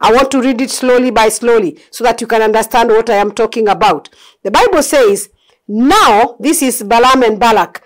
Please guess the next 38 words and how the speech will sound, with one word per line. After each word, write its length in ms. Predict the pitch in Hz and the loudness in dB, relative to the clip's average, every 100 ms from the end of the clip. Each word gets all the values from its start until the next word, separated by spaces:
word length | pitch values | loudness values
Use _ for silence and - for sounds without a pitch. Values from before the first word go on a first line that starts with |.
| _ | _
and 160 | - 202 | -8 -4
the 80 | 220 | 0
Bible 300 | 330 480 277 | 2 2 0
says, 400 | - 262 208 - _ _ | 2 0 0 -4 _ _
"Now 600 | - 233 349 269 208 240 - _ _ | -4 0 2 2 2 0 -8 _ _
come 340 | - 403 453 453 | -2 2 2 0
and 240 | 320 302 | -2 -2
put 220 | - 339 330 | -2 -2 0
a 80 | |
curse 340 | 269 - 294 285 | -2 0 -2 0
on 200 | 269 254 | 0 0
these 180 | 262 254 | -2 -4
people 480 | 240 240 185 185 - - 185 | -8 -6 -2 -4 -4 -20 -6
because 560 | 262 - - 294 285 | -6 -2 0 2 0
they 240 | - 269 269 | 0 -2 0
are 240 | 247 240 240 | 0 0 -2
too 260 | 285 269 - | -8 -8 -4
powerful." 600 | 247 220 208 - 190 147 - _ _ _ _ _ _ _ _ - | 0 0 -2 -4 -6 -6 -12 _ _ _ _ _ _ _ _ -10
You 140 | 208 | -6
don't 260 | 196 320 381 | -2 -2 0
have 160 | 381 | -2
to 100 | 370 | -2
be 140 | 277 330 | -2 -4
poor 260 | 339 330 | -2 -4
for 160 | 320 311 | -2 -2
the 100 | 277 | -2
wicked 380 | 277 302 294 294 | -4 -4 -6 -2
to 60 | |
afflict 840 | 269 247 - - - 285 285 - 247 | -2 -4 -8 -20 -10 -6 -6 -6 -8
you. 260 | 208 - _ _ _ | -8 -10 _ _ _
These 420 | 180 165 339 480 - | -20 -4 -2 -2 0
ones 360 | 240 277 480 - | 0 0 -2 -2
are 200 | 262 - | -2 0
being 180 | 392 | 0
afflicted 580 | 349 285 285 320 330 294 | 0 -2 -6 -8 -4 -2
by 140 | 262 262 | -2 0
the 160 | 247 | -2
wicked 460 | 247 311 247 180 | -2 -6 -4 -6